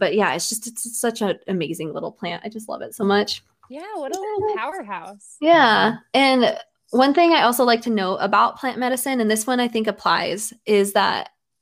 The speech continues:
Speaker 1: I find it so fascinating that they seem to grow where they might most be needed. So things like aloe and how that grows in the desert, right? So it's just so mind-boggling to me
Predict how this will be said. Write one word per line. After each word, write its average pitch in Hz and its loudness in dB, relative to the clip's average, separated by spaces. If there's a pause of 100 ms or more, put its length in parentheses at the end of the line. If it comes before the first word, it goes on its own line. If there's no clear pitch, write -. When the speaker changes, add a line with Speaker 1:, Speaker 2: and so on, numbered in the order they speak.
(220)
Speaker 1:
I 240 2
find 311 0
it 381 0
so 339 0
fascinating 220 -2
that 214 -2
they 202 0
seem 254 -6
to 339 -2
grow 196 0
where 202 2
they 190 0
might 175 -4
most 180 -4
be 185 -6
needed. 170 -6
So 196 -2
things 214 -2
like 220 0 (460)
aloe 180 2 (300)
and 208 -6
how 214 2
that 208 0
grows 202 -2
in 202 -6
the 190 -6
desert, 175 -6 (360)
right? 214 -2
So 233 -4
it's 220 -4
just 254 -6
so 262 0 (260)
mind-boggling 214 0
to 247 -6
me 254 -8